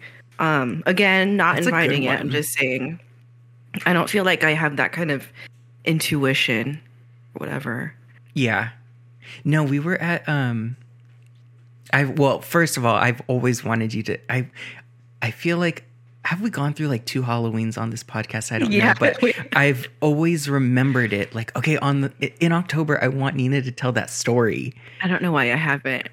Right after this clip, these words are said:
Speaker 1: <laughs>
Speaker 2: Um, but when we were at the Hard Rock,
Speaker 1: Yeah.
Speaker 2: um, it was me and my sister, we were just kind of, like, watching,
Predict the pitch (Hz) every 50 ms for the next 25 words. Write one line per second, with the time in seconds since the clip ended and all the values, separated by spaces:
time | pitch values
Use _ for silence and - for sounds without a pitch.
0 | _ _ - - - - 440 440 - 508 427 302 - - 214 - 117 127 - -
1 | - - _ _ _ _ _ - - - _ - _ _ - - - - _ _
2 | - - - - - - - - _ _ - - 135 143 147 - - 156 143 165
3 | 165 160 160 170 170 185 214 - 185 185 185 - 143 - - 107 110 117 131 147
4 | 147 160 180 202 - - - - - - _ - - - - - - _ - 165
5 | 160 151 143 131 127 139 151 - - 147 143 139 127 117 110 110 107 107 - -
6 | - _ _ - - - - - - - 139 131 127 131 135 143 156 165 180 185
7 | 160 - - 143 - - - 135 135 131 123 - 127 131 131 127 123 127 - -
8 | 131 127 - - 139 139 131 127 120 113 - - 110 117 117 - - 131 123 120
9 | 120